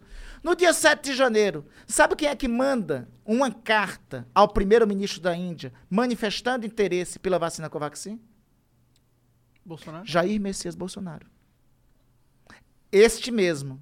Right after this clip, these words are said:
Speaker 1: que não tinha interesse nenhum pela da Pfizer, manda uma carta ao primeiro-ministro da Índia, querendo a outra vacina que tava com preço muito maior que a da Pfizer. E que teria as mesmas cláusulas contratuais que a vacina da Pfizer.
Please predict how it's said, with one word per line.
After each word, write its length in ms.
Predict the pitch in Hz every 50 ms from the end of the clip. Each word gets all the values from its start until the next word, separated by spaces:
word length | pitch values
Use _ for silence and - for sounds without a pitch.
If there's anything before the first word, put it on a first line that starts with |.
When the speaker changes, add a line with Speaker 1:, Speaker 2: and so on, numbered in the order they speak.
| - -
Speaker 1:
que 120 | - 156
não 140 | 165 170 165
tinha 160 | 170 - 208
interesse 400 | 226 220 226 196 185 180 - -
nenhum 200 | 196 196 180 180
pela 200 | - - 156 147 143
da 120 | 175 185
Pfizer, 420 | - - 160 165 190 196 208 240 247 _ _ - - -
manda 240 | 180 214 254 285 294
uma 100 | 285 -
carta 400 | - - - - - 285 - 294
ao 40 | -
primeiro-ministro 600 | - 277 - 285 294 311 311 294 285 240 - 226
da 160 | - 311 302
Índia, 500 | 349 381 415 392 330 208 226 185 123 - - - _ _ _ _ _ _ _ _ -
querendo 400 | - 262 247 240 269 294 269 285
a 80 | 262
outra 240 | 254 262 269 269 285
vacina 480 | 254 277 269 220 - - - 262 277 254
que 100 | - 254
tava 240 | - 254 247 254 -
com 100 | 262 233
preço 380 | - - 220 240 247 247 254
muito 240 | 240 262 302 - 262
maior 240 | 247 247 226 226 233
que 60 | 226
a 40 | 240
da 100 | 254 247
Pfizer. 400 | 240 254 214 180 156 120 120 - _ _ _ _ _ _ _ _ - 262 -
E 60 | -
que 160 | - - 440
teria 720 | - - 370 349 311 262 302 339 339 320 254 185 147 - - - -
as 220 | 214 247 254 214
mesmas 680 | 233 240 254 294 339 320 247 226 214 185 175 - - - _ _ _ _ _
cláusulas 640 | - 208 208 208 214 240 262 285 226 202 214 196 -
contratuais 760 | - 190 180 - 165 165 160 - - 180 160 151 165 185 -
que 80 | - -
a 40 | 196
vacina 340 | 196 202 190 - 190 190 190
da 120 | 208 220
Pfizer. 360 | 208 - - 202 - - -